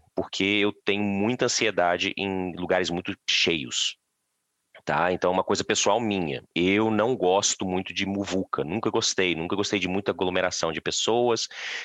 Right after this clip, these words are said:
sempre gostei de, de lugares mais quietos, fazenda,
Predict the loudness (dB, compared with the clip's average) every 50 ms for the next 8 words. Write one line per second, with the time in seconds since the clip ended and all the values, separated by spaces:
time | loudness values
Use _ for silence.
0 | -4 0 0 2 2 2 2 0 0 2 2 2 2 2 2 0 0 0 0 -2
1 | -2 -2 -2 -2 -4 -4 -4 -4 -2 0 2 2 2 2 0 -2 -2 -2 -2 -2
2 | 0 2 2 2 2 2 0 -2 -2 -2 -2 0 0 -2 0 0 0 0 2 2
3 | 0 0 0 -2 -2